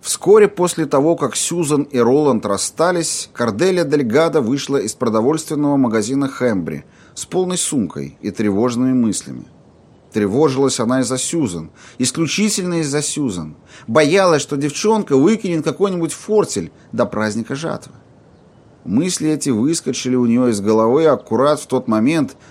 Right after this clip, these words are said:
когда руки, сильные руки, вырвали у нее сумку с продуктами. Корделия в изумлении отпрянула, прикрыла глаза от солнца и увидела Элреда Джонаса,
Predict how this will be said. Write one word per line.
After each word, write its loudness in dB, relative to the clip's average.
когда -4
руки, -8
сильные 0
руки, 0
вырвали 4
у 4
нее 4
сумку -6
с -12
продуктами. -8
Корделия 2
в 0
изумлении 2
отпрянула, 0
прикрыла 2
глаза 2
от -2
солнца -2
и -2
увидела 0
Элреда 2
Джонаса, 0